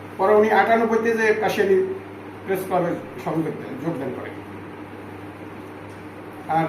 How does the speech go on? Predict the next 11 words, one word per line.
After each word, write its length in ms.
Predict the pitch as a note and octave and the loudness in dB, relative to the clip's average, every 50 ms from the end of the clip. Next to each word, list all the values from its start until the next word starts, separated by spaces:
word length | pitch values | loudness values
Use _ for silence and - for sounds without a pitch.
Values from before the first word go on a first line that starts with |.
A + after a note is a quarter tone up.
| - - - | -2 -2 0
সেখান 260 | F#3 F#3 F#3+ G#3+ G#3 | 2 4 6 6 4
থেকেই 320 | G#3+ - - A3 G#3+ - - - - - - - - - - - - | 4 4 6 6 6 6 4 0 -4 -8 -10 -12 -12 -12 -14 -12 -6
কাশিয়ানী 340 | - F3+ - G#3+ F#3 F#3 F#3 - | -6 -2 2 6 8 8 8 6
প্রেস 180 | F#3 F3+ - - | 6 2 0 2
ক্লাবের 260 | E3+ D#3+ D#3 D3+ D3 D3 D3 | 0 0 0 0 -2 -4 -6
আজ 80 | C#3 C3+ - - - - - - F3 | -8 -8 -8 -10 -12 -12 -10 -4 -2
এই 80 | F3 E3 E3+ | -2 -2 0
পর্যন্ত। 280 | D#3 C#3 C#3+ C#3+ - - - - - - - - - - - - - - - - - - - - - - - - - - - - - - - - - - - - - - | -2 -2 -2 -2 -4 -4 -8 -10 -10 -12 -12 -12 -12 -12 -12 -12 -12 -12 -12 -12 -12 -12 -12 -12 -12 -12 -12 -12 -14 -14 -14 -14 -12 -12 -12 -12 -14 -14 -14 -14 -10 -4
তো 60 | E3+ | 4
মাঝে 500 | F3 - F#3 F3+ G3 G#3+ A3+ A3+ A3 - - - - - - - - - - - - - - - - - - - - - - - - | 8 8 8 10 8 8 6 6 4 0 -4 -6 -8 -10 -12 -12 -12 -12 -12 -12 -12 -12 -12 -12 -12 -12 -12 -12 -14 -14 -14 2 4
উনি 240 | F3+ G#3+ A3+ A#3+ | 6 8 8 6